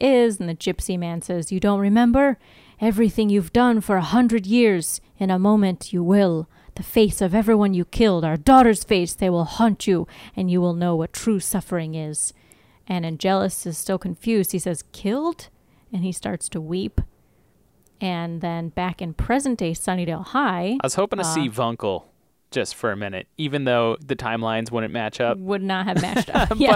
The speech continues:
Speaker 2: But maybe he was, like, you know, a really old, like, gypsy person who, like,
Speaker 1: So
Speaker 2: just
Speaker 1: maybe he was just, like, a baby here and you wouldn't have known it was
Speaker 2: he's like a
Speaker 1: Vunkel
Speaker 2: baby,
Speaker 1: anyway.
Speaker 2: and then when you, uh, met Vunkel in nineteen ninety-eight, he was, like, two hundred years old.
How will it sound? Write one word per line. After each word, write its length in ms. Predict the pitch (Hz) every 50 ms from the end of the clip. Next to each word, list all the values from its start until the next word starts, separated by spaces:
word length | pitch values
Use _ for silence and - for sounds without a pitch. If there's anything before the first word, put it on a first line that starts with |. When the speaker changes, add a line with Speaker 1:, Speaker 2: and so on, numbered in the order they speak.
| 196
Speaker 2:
But 80 | 190 -
maybe 360 | 277 202 202 214 - 208 190
he 80 | 190 190
was, 240 | 180 180 175 156 -
like, 400 | 147 139 135 135 143 - - - 156 - - 160
you 140 | 131 147 135
know, 200 | 127 117 113 113
a 60 | 107
really 360 | 104 104 107 107 110 107 107 -
old, 560 | - 104 101 104 104 104 104 101 117 117 -
like, 180 | - 107 104 - _ -
gypsy 320 | - 113 - - - 110
person 500 | - 131 110 110 - - 113 113 113 107 _
who, 120 | - 110 98
like, 220 | 95 95 - - - _
Speaker 1:
So 160 | - - -
Speaker 2:
just 200 | 101 190 185 180
Speaker 1:
maybe 260 | 175 180 180 175 190 180
he 100 | 208 190
was 100 | 175 -
just, 200 | - 185 - -
like, 140 | 170 165
a 40 | 175
baby 360 | 156 - 165 165 165 170 180 175
here 200 | 185 185 180 175
and 140 | 165 165 165
you 80 | 160
wouldn't 180 | 156 165 156 160
have 120 | 160 156
known 180 | 156 160 160 156
it 60 | 156
was 100 | 160 160
Speaker 2:
he's 80 | - -
like 120 | 165 160
a 40 | -
Speaker 1:
Vunkel 120 | - 160 -
Speaker 2:
baby, 140 | 110 104 104 104
Speaker 1:
anyway. 380 | - - 113 113 110 110 120 127 143
Speaker 2:
and 160 | - 117 107
then 260 | 104 95 92 92 95 98
when 140 | 98 95 92
you, 300 | 92 90 90 90 90 - _ _ _ _ - -
uh, 180 | 107 95 87 87
met 260 | 95 101 98 98 - 104
Vunkel 580 | 107 120 110 104 - - 101 98 95 101 107 - -
in 160 | 110 104 95
nineteen 300 | 101 98 95 - 101 98
ninety-eight, 380 | 98 95 98 95 92 92 101
he 60 | 95 -
was, 100 | 104 104
like, 140 | 85 - -
two 120 | - 101
hundred 200 | 95 90 90 90
years 220 | 87 90 90 92 95
old. 220 | 87 87 95 101